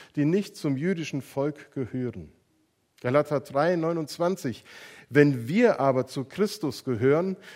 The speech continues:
dann sind wir auch Nachkommen dieses Abrahams und sind damit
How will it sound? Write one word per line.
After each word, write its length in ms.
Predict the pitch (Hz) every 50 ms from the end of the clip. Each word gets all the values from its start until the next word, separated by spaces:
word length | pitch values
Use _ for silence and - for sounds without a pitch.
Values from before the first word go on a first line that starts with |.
| - -
dann 180 | - 131 135 135
sind 380 | 117 110 156 202 226 226 -
wir 220 | 180 165 160 - -
auch 280 | 147 190 208 196 -
Nachkommen 880 | 151 135 131 156 165 180 185 180 - - - 165 151 151 151 151 147 - - _ -
dieses 320 | 170 202 196 185 170 -
Abrahams 800 | 143 151 180 190 - - 123 101 95 90 80 78 80 - - - _ _ _ _ _ -
und 160 | - 127 135
sind 280 | 113 139 180 190 156 135
damit 400 | 151 147 165 180 190 185 180 -